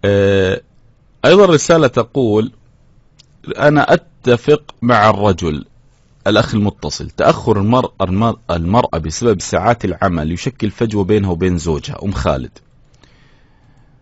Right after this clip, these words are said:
والله كلام منطقي. آه، بس يعني، أ-، أغلب العاملات نساء، صح، في الدوائر الحكومية. تصور إن يروحون قبل ب-، أنا م-، ما لي علاقة، بس أنا أسأل سؤال.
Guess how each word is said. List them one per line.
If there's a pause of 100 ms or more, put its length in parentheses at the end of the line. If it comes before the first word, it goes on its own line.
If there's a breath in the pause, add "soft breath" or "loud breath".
(180 soft breath)
والله
كلام
منطقي. (1400 soft breath)
آه، (500)
بس
يعني،
أ-،
أغلب
العاملات (100)
نساء، (1000)
صح،
في
الدوائر
الحكومية.
تصور
إن
يروحون
قبل
ب-،
أنا
م-، (280)
ما
لي
علاقة،
بس
أنا
أسأل
سؤال.